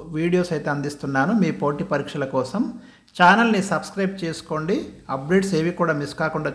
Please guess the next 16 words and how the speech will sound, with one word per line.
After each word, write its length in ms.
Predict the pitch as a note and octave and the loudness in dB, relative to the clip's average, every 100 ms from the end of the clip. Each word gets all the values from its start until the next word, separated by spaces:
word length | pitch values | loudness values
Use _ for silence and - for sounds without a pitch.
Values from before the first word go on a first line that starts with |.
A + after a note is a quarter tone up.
| C#3+ | -6
చూసుకోండి, 420 | C3 - C#3 E3 | -6 -4 -4 -2
ఎందుకంటే 420 | D#3+ D#3 D3+ D3+ | -2 -2 -2 0
రాబోయేదంతా 720 | C3+ C3+ D3 D#3 D3 D3+ F#3 | 2 2 2 0 0 0 0
కూడా 220 | F3 E3 D#3+ | 2 2 0
మీకు 280 | D3 D3 | -2 -4
వరుస 320 | C3+ C3+ D3+ F#3 | -2 0 0 0
నోటిఫికేషన్లు 680 | D3 D3 - D3 D3 C3 A#2 | 0 -4 -6 -6 -4 -4 -2
ఉన్నాయి. 260 | A2+ A2 F#3+ - - - - - - | -4 -6 -10 -18 -20 -20 -20 -20 -4
ఇవాళ 280 | F#3 G#3+ B3+ | 4 6 8
మనకు 420 | A3+ G3 F#3+ F3+ | 6 4 4 2
ఎలాన్ 420 | D3+ E3+ G3+ B3 G3 | 2 4 4 6 4
మస్క్, 420 | D#3+ - - D3 - - _ D#3 | 2 -2 -6 -6 -8 -20 _ -6
అమెరికాకు 560 | E3+ A3+ A3 G3+ F#3+ | 0 2 4 2 0
చెందినటువంటి 960 | F3+ E3+ D#3 D#3 C#3+ C#3+ C3+ C3+ F3 - | -4 -4 -4 -4 -4 -2 -2 -4 -6 -8
ఎలాన్ 380 | D3 D#3 F3 D#3 | -2 2 4 2
మస్క్ 420 | C#3+ - D3 | -2 -4 -6